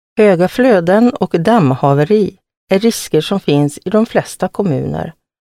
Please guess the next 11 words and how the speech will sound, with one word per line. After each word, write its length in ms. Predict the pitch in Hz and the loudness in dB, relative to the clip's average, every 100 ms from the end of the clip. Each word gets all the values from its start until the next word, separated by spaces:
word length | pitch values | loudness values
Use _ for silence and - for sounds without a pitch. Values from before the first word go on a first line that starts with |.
| _ _ - | _ _ -6
Och 80 | 170 | 0
det 80 | 156 | 2
är 120 | 160 | 2
viktigt 560 | 208 - - 202 - - | 0 -2 0 0 0 -2
både 280 | 127 131 | -2 0
för 160 | 131 180 | -4 -6
kommunen, 680 | - 208 175 147 156 202 254 _ _ _ | -2 0 2 2 2 0 -2 _ _ _
dammägare, 840 | - 139 131 - 135 127 139 160 208 _ _ _ _ - | -2 -2 -2 -4 -4 -4 -2 0 -2 _ _ _ _ 0
företagare 760 | 254 170 156 156 156 160 175 | 2 2 0 0 2 2 2
och 180 | - 208 | 0 -2
privatpersoner 1200 | - 233 247 165 - - 165 - 226 220 139 135 | -2 -2 0 -2 -4 -6 -4 0 0 2 0 -2